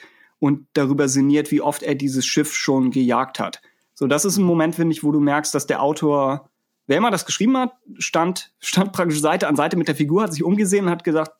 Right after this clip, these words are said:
„Diesen Satz wird die Figur jetzt sagen.“ So sehr, sehr menschlich, sehr natürlich. So, das,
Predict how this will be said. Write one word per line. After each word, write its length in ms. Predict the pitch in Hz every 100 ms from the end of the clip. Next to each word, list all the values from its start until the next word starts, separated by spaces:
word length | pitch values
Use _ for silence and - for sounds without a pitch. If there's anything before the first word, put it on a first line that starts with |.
| _ _
„Diesen 220 | 180 180
Satz 200 | 160 175
wird 120 | 156 151
die 60 |
Figur 280 | 147 147 151
jetzt 200 | 143 135
sagen.“ 320 | 143 135 117 - - _
So 160 | - 143
sehr, 380 | 143 160 160 143
sehr 220 | 151 147
menschlich, 600 | 143 147 - 135 135 -
sehr 180 | - 131
natürlich. 580 | 131 127 139 127 127 -
So, 100 | -
das, 240 | 131 -